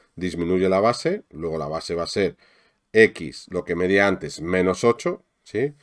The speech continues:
La altura aumenta en seis centímetros, la altura la aumentamos en seis centímetros y más seis, ¿vale? Y el área, fijaros, disminuye en sesenta y cuatro centímetros. Entonces voy a poner aquí menos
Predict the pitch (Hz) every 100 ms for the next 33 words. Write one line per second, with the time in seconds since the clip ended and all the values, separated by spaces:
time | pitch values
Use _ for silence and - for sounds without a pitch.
0 | _ _ _ 87 92 87 76 131 120 82
1 | - _ - 95 101 98 82 76 87 -
2 | 98 123 135 147 202 - _ - 78 78
3 | 73 95 85 71 71 67 80 78 78 76
4 | 87 80 95 92 123 143 170 175 - _
5 | _ _ _ - 92 90 87 - 135 170
6 | - - _ - 101 113 - - - -
7 | _ _ - 190 190 - _ - 120 131
8 | 160 147 160 190 - _ _ _ _ 101
9 | - 127 143 160 - _ _ - 139 151
10 | 135 135 139 139 165 156 _ 127 160 156
11 | - 113 101 95 87 80 101 90 73 73
12 | 73 78 101 101 98 104 113 110 131 127
13 | 127 120 127 131 - 170 117 120 185 -